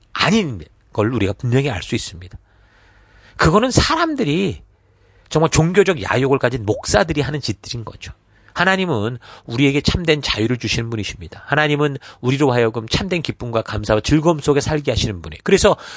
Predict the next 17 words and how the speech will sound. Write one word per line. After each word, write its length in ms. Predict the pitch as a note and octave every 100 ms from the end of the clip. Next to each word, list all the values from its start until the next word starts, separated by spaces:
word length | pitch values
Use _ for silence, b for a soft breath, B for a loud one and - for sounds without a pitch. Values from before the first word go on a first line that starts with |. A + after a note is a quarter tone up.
| B
진정한, 720 | - F3 F#3 F3+ E3+ E3+ D3 -
이, 180 | A#2+
목사, 340 | A#2 C3 - C3
진정한, 800 | - E3+ E3+ E3 D#3 D#3 D3 C3+
어, 260 | B2 A2+ G#2
이 180 | B2+ A#2
교회 180 | C#3+ B2
안의 200 | A#2 A2
리더들은 560 | G#2+ G#2 F2 A2+ F3+ - B
바로 200 | - F#3
이런 300 | E3+ E3+ B3
하나님의, 640 | G3 G#3 E3 C#3 C3 C3 B2 B B
하나님 360 | - A#3+ G#3
되심을 320 | C3+ A2 G#2+ F#2+
보여주는 520 | - G#2+ F#2+ F2 E2 - _
그런 360 | F3 F3 C#3 F#2
사람들. 440 | - F2+ E2 -